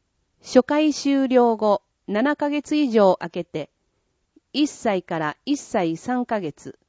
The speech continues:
四種混合、百日咳、ジフテリア、破傷風、ポリオ。生後三ヶ月から七歳六ヶ月未満。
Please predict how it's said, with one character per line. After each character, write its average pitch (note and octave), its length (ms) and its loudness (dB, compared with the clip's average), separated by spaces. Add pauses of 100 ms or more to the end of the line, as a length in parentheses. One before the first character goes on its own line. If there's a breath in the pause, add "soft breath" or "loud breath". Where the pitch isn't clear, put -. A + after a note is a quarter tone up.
(760)
四 D#4 300 2
種 G3 240 -4
混 G3+ 320 -4
合、 F3+ 340 -2 (420)
百 A3+ 300 -8
日 B3+ 300 -4
咳、 E3+ 400 -10
ジ G3 160 -6
フ A#3+ 120 -6
テ A3 140 -8
リ G3+ 240 -8
ア、 F3 160 -10
破 G#3+ 140 -10
傷 A3+ 340 -4
風、 F#3+ 280 -6
ポ G#3 180 -8
リ D3+ 180 -8
オ。 - 80 -12 (720)
生 D#4 340 0
後 D4 140 2
三 C#4 280 -6
ヶ C4+ 140 -4
月 A3+ 240 -10
か E3+ 140 -10
ら D#3 200 -10 (600)
七 B3+ 280 0
歳 G3+ 300 0
六 F3 200 0
ヶ B3 120 -4
月 B3+ 260 -6
未 A3 140 -4
満。 C#3+ 240 -10